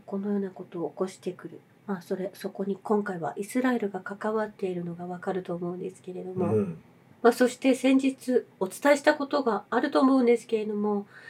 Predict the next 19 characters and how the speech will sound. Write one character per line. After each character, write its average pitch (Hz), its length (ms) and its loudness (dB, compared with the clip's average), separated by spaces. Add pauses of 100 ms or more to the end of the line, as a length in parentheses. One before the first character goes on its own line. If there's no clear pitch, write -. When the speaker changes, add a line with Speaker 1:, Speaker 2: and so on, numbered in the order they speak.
Speaker 1:
ス - 200 -16
ペ 320 240 4
イ 294 60 6
ン 233 180 4
の 190 260 2 (260)
イ 254 180 6
オ 349 140 12
ネ・ 339 160 10
ベ 320 140 6
ラ 339 140 10
ー 311 80 8
ラ 208 240 4
社 190 220 -10
会 226 300 2
正 226 280 4
義 208 300 4
大 202 220 4
臣 175 240 -4
が、 170 260 -8